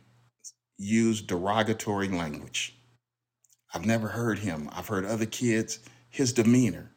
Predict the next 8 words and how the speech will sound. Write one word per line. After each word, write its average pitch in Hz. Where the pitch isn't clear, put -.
and, 98
and, 95
and 90
stuff -
about 110
him 90
shows 123
that 104